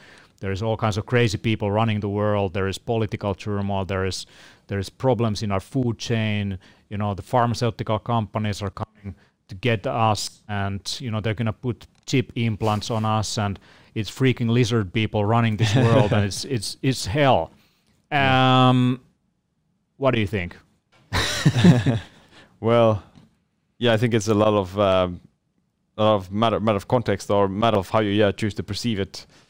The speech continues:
Speaker 2: and, uh, how, how you can, what, what do you do in response to those things is gonna matter, even if it, if it is, like, some sort of a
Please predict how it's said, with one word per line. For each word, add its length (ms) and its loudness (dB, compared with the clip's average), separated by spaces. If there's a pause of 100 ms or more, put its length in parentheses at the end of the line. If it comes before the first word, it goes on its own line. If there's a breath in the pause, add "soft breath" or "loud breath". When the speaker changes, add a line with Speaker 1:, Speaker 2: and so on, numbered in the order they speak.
(420 soft breath)
Speaker 2:
and, 180 -8
uh, 280 -2
how, 180 0
how 140 0
you 60 -2
can, 640 -6 (260)
what, 160 2
what 160 4
do 40 0
you 100 0
do 300 2
in 80 2
response 540 0
to 160 -4
those 160 -4
things 360 -6
is 100 -10
gonna 160 -4
matter, 260 -4
even 280 0
if 160 -2
it, 180 0
if 120 -4
it 80 -2
is, 240 0
like, 160 0
some 160 -4
sort 160 -4
of 100 -4
a 240 0